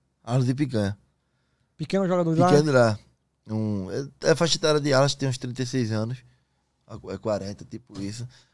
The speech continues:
Speaker 1: Mas foi um jogo que ficou, foi muita rivalidade, pô. Foi quase dois meses de, de mídia. Picanha levou Neto, pô. O goleiro de Picanha foi Neto, pô, da Apostador.
Speaker 2: Foi mesmo?
Speaker 1: Neto.
Speaker 2: E quem ganhou esse jogo?
Speaker 1: Arlo.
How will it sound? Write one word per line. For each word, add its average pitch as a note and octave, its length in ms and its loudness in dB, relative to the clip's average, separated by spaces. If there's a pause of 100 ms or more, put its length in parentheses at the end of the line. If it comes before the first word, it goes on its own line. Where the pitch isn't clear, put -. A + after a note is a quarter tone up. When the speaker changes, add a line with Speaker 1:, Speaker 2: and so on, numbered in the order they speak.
(120)
Speaker 1:
Mas A#2+ 160 -4
foi D#3+ 120 -2
um D#3 40 0
jogo C3+ 220 2
que C#3+ 100 -10
ficou, C#3 680 -2
foi B2+ 160 -4
muita C3+ 200 0
rivalidade, C3 480 4
pô. - 80 -10
Foi B2 160 -4
quase B2+ 220 2
dois C#3 220 2
meses A#2+ 240 2
de, B2+ 340 2 (1000)
de D3 140 2
mídia. C3+ 440 4 (1500)
Picanha F#3 260 2
levou F#3+ 240 8
Neto, G3+ 300 6
pô. A3 100 2
O D#3+ 40 4
goleiro D#3+ 200 2
de - 40 -14
Picanha D#3 220 0
foi F#3+ 160 2
Neto, D3 240 4
pô, B2+ 100 2
da B2+ 100 4
Apostador. B2 500 2 (100)
Speaker 2:
Foi D4 200 2
mesmo? B3 300 0 (320)
Speaker 1:
Neto. A#2 420 -2 (320)
Speaker 2:
E G3+ 80 -8
quem D4 160 0
ganhou D4 180 6
esse G3+ 100 2
jogo? D#3 280 4
Speaker 1:
Arlo. G#2 320 0